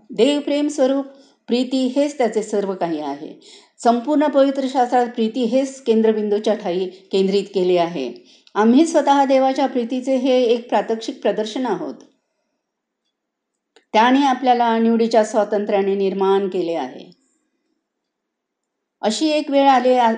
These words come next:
असावी की जेव्हा देव हे सर्व त्यांना राष्ट्रांना सांगेल व देवदूतांना त्यांच्या स्वइच्छेबद्दल सांगतो. कदाचित देव असे काहीतरी बोलला असेल की, "देवदूतांनो, मलाही तुमच्याशी सहभागित व्हायचं आहे.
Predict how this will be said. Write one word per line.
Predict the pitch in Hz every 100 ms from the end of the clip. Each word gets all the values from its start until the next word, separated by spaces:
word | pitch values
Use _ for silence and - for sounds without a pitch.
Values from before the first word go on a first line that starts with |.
| -
असावी | 196 196 240 262 180
की | -
जेव्हा | 196 220 220 190
देव | 175 233 262
हे | 302 269
सर्व | 254 254 247 247
त्यांना | 233 220 214 214 - _ _
राष्ट्रांना | 185 214 220 208 202
सांगेल | 202 196 190 170 -
व | 160
देवदूतांना | 180 214 233 254 262 262
त्यांच्या | 262 247 233 226
स्वइच्छेबद्दल | 226 226 220 - 202 180 202
सांगतो. | 202 156 139 147 135 - - - 208
कदाचित | 208 254 247 185 - -
देव | 180 240 233
असे | 208 214
काहीतरी | 220 220 196 196 214
बोलला | 202 190 226
असेल | 247 254 302 320
की, | 262
"देवदूतांनो, | 202 202 202 196 190 220 285 - -
मलाही | 208 214 233 285
तुमच्याशी | 285 277 262 277
सहभागित | 269 240 240 233 240 262
व्हायचं | 226 226 269
आहे. | 226 170